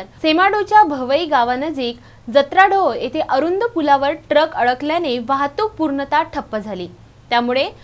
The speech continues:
दोन्हीकडे वाहनांच्या रांगा लागल्या. अमरावती ते मध्य प्रदेशात इंदोरसह इतर ठिकाणी जाण्यासाठी परतवाडा, सेमाडो, धारणी,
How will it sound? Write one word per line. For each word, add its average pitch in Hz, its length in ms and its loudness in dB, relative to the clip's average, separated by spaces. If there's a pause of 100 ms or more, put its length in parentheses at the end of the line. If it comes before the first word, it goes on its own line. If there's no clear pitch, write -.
(180)
दोन्हीकडे 403 540 0
वाहनांच्या 302 560 -2
रांगा 220 320 -4
लागल्या. 180 360 -6 (280)
अमरावती 247 520 0
ते 285 60 -2
मध्य 254 300 -2
प्रदेशात 269 500 -4 (100)
इंदोरसह 320 720 -2 (200)
इतर 403 280 0
ठिकाणी 427 460 -2
जाण्यासाठी 285 760 -4 (360)
परतवाडा, 403 500 6
सेमाडो, 330 520 -2
धारणी, 269 420 -6